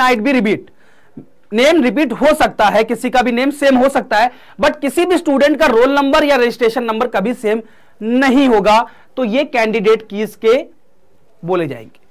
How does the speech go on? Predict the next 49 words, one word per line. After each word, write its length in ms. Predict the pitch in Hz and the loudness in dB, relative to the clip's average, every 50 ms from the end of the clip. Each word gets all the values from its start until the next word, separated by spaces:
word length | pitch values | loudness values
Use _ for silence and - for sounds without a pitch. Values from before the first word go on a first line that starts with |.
| - - - - - | -20 -20 -20 -8 -6
ठीक 100 | 254 247 | -4 -2
है। 60 | 339 | -2
तो 100 | 339 349 | -2 -2
इस 140 | 330 285 - | -4 -4 0
table 260 | - 277 277 285 311 | 0 2 2 2 2
के 80 | 269 311 | 2 0
अंदर 200 | 302 302 349 302 | 0 0 0 0
दो 220 | 240 220 294 311 285 277 | 0 0 0 2 2 0
candidate 560 | 254 - 262 247 247 233 247 240 254 240 190 - | 0 0 0 0 0 0 0 0 0 0 -2 -4
keys 220 | 214 214 180 202 | -6 -6 -4 -4
है, 100 | 190 170 | -6 -6
ये 240 | 165 190 226 262 285 | -2 0 2 2 2
एक 140 | 285 285 - | 0 0 0
है 120 | 269 302 330 339 - - - | 0 0 0 -2 -6 -10 -6
registration 460 | 185 190 185 190 226 214 214 254 247 | -6 -6 -2 -2 -2 -2 0 -2 -4
number 300 | 254 254 254 294 302 330 | -4 -2 0 2 2 2
और 120 | 370 349 | 2 2
roll 200 | 254 226 214 202 | 0 0 0 0
number। 240 | 180 151 139 117 - - - - - - - - - - - | -2 -4 -8 -12 -18 -20 -20 -20 -20 -20 -20 -20 -20 -8 -6
तो 40 | 311 | -6
कैंडिडेट 520 | - - 285 277 277 320 302 339 339 262 - | -2 0 0 2 2 2 2 0 0 0 0
कीज 200 | 320 339 285 - - | 0 0 0 -2 -2
उन्हीं 220 | 262 262 269 349 359 | 0 2 2 2 2
कॉलम 300 | - 302 277 277 294 294 | 2 2 2 2 2 2
को 120 | 240 294 | 0 0
बोलते 340 | 262 240 233 233 233 254 262 | 2 2 2 2 2 2 0
हैं 120 | 277 294 | 0 2
जो 120 | 208 240 226 | 0 0 -2
कि 140 | 226 311 311 | 0 -2 -2
यूनिक 400 | 254 226 214 214 240 320 - - - | -2 -2 -2 -2 -2 -4 -4 -4 -2
आइडेंटिफिकेशन 760 | 208 196 190 190 175 - 185 185 185 165 190 185 - 214 208 | -2 -2 -2 -4 -4 -6 -8 -8 -4 -4 -4 -4 -4 -6 -4
कर 160 | 196 208 185 180 | -4 -4 -2 0
रहे 180 | 208 202 202 | 0 0 0
हैं 180 | 196 208 233 262 | -2 -2 -2 0
आपके 440 | 233 214 196 190 - - 233 254 302 359 359 - - - - - - - - | 0 0 0 -2 -4 -2 0 2 2 0 -2 -6 -18 -20 -20 -20 -14 -2 2
टेबल्स 420 | 226 220 214 208 262 302 302 - - | 2 2 4 4 2 0 0 -2 -4
के 220 | - 254 247 254 247 | -2 2 2 2 2
रिकॉर्ड 420 | 226 220 - 208 226 262 302 311 | 0 -2 -2 0 2 2 2 2
को, 140 | 240 220 254 254 269 269 262 - - - - - | 2 4 4 4 4 2 0 -8 -20 -12 -4 0
और 180 | 254 302 330 - - - - - - | 2 2 2 0 -4 -12 -20 -6 -2
कैंडिडेट 560 | 240 240 247 247 226 311 269 285 294 294 294 | 0 0 2 2 2 0 2 2 0 0 -2
कीज 320 | - - 240 269 294 294 - 240 | -4 -6 -2 -2 -2 -2 -2 -2
मल्टीपल 520 | 220 220 220 214 - 233 220 277 311 277 | 0 0 0 0 -2 -2 -2 0 2 2
हो 100 | 262 269 | 2 2
सकती 260 | 269 277 - - - 269 | 0 -2 -4 -4 -4 -4
है 60 | 254 | 0
टेबल 300 | 220 254 247 247 262 240 | 0 0 2 2 0 0
के 80 | 233 | -2
अंदर, 240 | 254 254 240 269 214 | -2 0 0 -2 -2